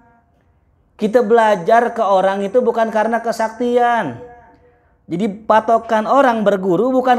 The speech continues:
karena gurunya sakti, bukan. Ya.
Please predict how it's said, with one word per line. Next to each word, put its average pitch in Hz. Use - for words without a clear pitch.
karena 233
gurunya 226
sakti, 285
bukan. 320
Ya. -